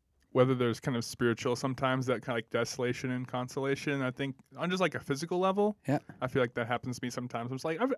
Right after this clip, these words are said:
Speaker 1: like, some days I just feel really good and I have no, no idea why.
Speaker 2: Yeah.
Speaker 1: Some days I'm like, "I feel just terrible," and I have no idea why. <laughs>
Speaker 2: Yeah. That's kinda like, I'm
Speaker 1: So.
Speaker 2: just, yeah, interiorly I'm just like, "Arr, arr." But it's all good. You just gotta,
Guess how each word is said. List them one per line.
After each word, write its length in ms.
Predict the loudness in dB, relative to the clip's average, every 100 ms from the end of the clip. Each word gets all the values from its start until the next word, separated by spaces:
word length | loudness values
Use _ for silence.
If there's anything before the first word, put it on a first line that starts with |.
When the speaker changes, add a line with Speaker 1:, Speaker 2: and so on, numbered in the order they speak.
| _ _
Speaker 1:
like, 200 | -4 -2
some 100 | 4
days 160 | 6 6
I 120 | 4
just 120 | 2
feel 120 | 4 6
really 220 | 6 4
good 260 | 4 2 0
and 80 |
I 60 | -4
have 120 | -4
no, 320 | -4 -2 -4 -6
no 120 | -8
idea 180 | -4 -4
why. 280 | -4 -6 -8 -6
Speaker 2:
Yeah. 140 | -4 -4 -8 _
Speaker 1:
Some 120 | -2 2
days 160 | 2
I'm 40 | 0
like, 100 | -4
"I 140 | -4 0
feel 180 | 2
just 280 | 2 0 -4
terrible," 480 | 0 2 2 0 -4
and 140 | -4 0
I 20 |
have 140 | 2
no 120 | 4 6
idea 140 | 6
why. 280 | 6 2 -2 -10
<laughs> 120 | 2
Speaker 2:
Yeah. 140 | 2 2 -12 _ _ _ _ _ -20 -4
That's 140 | 0 4
kinda 300 | 6 8 6
like, 160 | 4 4
I'm 60 |
Speaker 1:
So. 60 | 2
Speaker 2:
just, 140 | 2 -6 _ -6
yeah, 200 | -4 -4 -8 -6
interiorly 500 | -6 0 4 4 2
I'm 120 | -2
just 120 | -8
like, 100 | -12 -12
"Arr, 420 | -12 -14 -14 -12 -10 -8 -10 -14 -20 -20 _ _ -8
arr." 840 | -4 -2 0 0 -2 -2 -4 -6 -14 _ _ -20 -20 -20 -20 -20 -20 _ -20 -4
But 60 | 0
it's 120 | 10
all 120 | 12
good. 240 | 12 12 12
You 120 | 8
just 180 | 6 2
gotta, 300 | 2 2 0